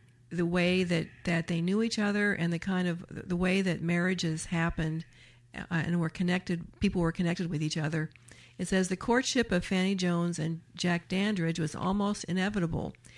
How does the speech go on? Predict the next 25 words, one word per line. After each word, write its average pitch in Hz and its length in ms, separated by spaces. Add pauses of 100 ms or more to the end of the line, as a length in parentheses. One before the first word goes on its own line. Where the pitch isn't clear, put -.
(220)
She - 160
would 190 120
already 220 520
have 180 120
known 190 280
him 175 340
as 165 280
her 165 200
half-aunt's 180 800
brother-in-law, 180 800 (640)
and 185 120
they 175 100
furthered 226 420
their 190 200
acquaintance 180 580
during 185 400
the 165 60
s-, - 200
late 170 220
seventeen 180 420
twenties 175 480 (380)
after 175 240
she 214 160
left 170 200
Williamsburg. 175 680